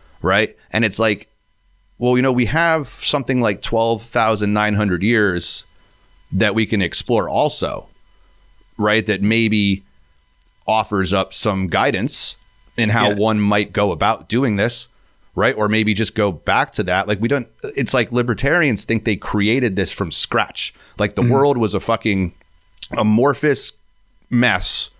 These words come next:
Speaker 1: of immoral human beings, and Rothbard came along
Speaker 2: <laughs>
Speaker 1: and they're like, "Oh, don't hurt people and take their stuff." Like, jeez, if only we had known about this two thousand years ago.
Speaker 2: <laughs> For real.
Speaker 1: And I'm like,
Speaker 2: I,
Speaker 1: I
Speaker 2: you know what?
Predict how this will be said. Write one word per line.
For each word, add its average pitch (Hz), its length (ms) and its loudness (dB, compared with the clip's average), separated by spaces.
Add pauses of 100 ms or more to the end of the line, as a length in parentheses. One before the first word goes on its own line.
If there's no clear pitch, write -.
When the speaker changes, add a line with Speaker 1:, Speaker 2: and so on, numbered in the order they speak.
Speaker 1:
of 95 180 -4 (220)
immoral 127 420 2
human 110 260 2
beings, 98 480 0 (320)
and 90 160 0
Rothbard 107 520 0
came 101 200 0
along 92 460 0 (340)
Speaker 2:
<laughs> - 340 -6
Speaker 1:
and 117 140 2
they're 120 140 4
like, 120 300 2
"Oh, 240 400 0 (560)
don't 151 180 2
hurt 170 140 0
people 180 240 0
and 165 100 0
take 175 160 -4
their - 80 -4
stuff." - 380 0
Like, 131 160 -4 (280)
jeez, - 360 0 (460)
if 135 120 -2
only 185 220 2
we 175 140 0
had 165 100 2
known 196 160 2
about 113 260 0
this 123 160 -2
two 147 160 0
thousand 117 320 0
years 214 220 2
ago. 190 440 0
Speaker 2:
<laughs> - 1600 -2
For 147 120 2
real. 123 260 2 (140)
Speaker 1:
And 185 100 0
I'm 196 100 2
like, 196 180 2
Speaker 2:
I, 180 120 4
Speaker 1:
I - 100 -4
Speaker 2:
you 190 120 2
know 254 120 4
what? 208 220 2